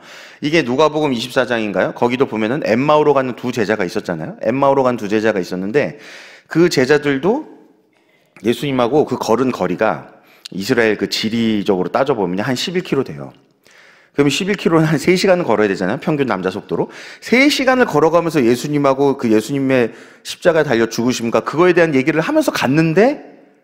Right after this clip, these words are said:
예수님인 줄 몰라. <laughs> 담임 목사님하고 세 시간을 걸어가면서 얘기를 했는데, 그러니까 어떤 사람이 박한수 목사님인 줄 몰라.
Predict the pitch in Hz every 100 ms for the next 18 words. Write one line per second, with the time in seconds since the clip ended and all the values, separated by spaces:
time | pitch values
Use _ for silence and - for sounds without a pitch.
0 | _ 117 147 151 147 143 120 104 82 78
1 | 73 - _ _ _ _ - - - _
2 | - - - 135 175 160 165 160 160 180
3 | 208 196 170 123 127 120 117 113 104 120
4 | 165 151 139 202 277 - - - _ _
5 | 139 113 95 120 117 110 180 151 95 190
6 | - _ _ _ - - 160 151 127 135
7 | 127 123 90 117 127 95